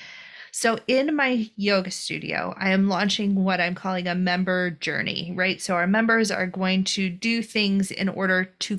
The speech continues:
get stuff like tea and a mug. And one of the things I wanna do is when a member hits a hundred classes, I wanna buy them a cake, like a locally made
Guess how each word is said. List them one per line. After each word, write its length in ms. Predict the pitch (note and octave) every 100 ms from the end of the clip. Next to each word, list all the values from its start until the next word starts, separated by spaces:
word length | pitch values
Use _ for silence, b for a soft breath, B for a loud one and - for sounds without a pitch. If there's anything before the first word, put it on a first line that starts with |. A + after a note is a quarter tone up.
| -
get 280 | F#3+ F#3 - B B -
stuff 440 | - - - -
like 200 | - - _
tea 400 | - C4+ C4 A#3
and 160 | F#3+
a 80 | F3+
mug. 480 | F#3 A#3 A3+ G#3 G3+ B B B B _ -
And 580 | G#3 G3 F#3 F#3 F#3+ B B B B _ _
one 360 | F#3+ A3+ A#3+
of 80 | D4
the 80 | D#4
things 300 | D4+ A#3+ A3
I 60 | G3+
wanna 200 | F#3+ G3
do 280 | A3+ E4
is 200 | B3 G#3+
when 120 | - G3
a 40 |
member 400 | F#3+ G#3 G#3+ A#3
hits 380 | A3+ A3 G3 -
a 60 |
hundred 420 | F#3+ - G3+ F#3+ F#3
classes, 760 | - F3+ F3+ - D#2+ - F#3 - _
I 60 | A#3+
wanna 120 | E4
buy 220 | F#4+ F4
them 160 | F4 C#4+
a 40 |
cake, 460 | - F#3+ A#3 - - B B -
like 160 | G3
a 80 | F#3
locally 580 | F#3+ F#3+ A3+ A#3 C#4 C4+
made 600 | B3 A#3 A#3 A3+ A3+ A#3+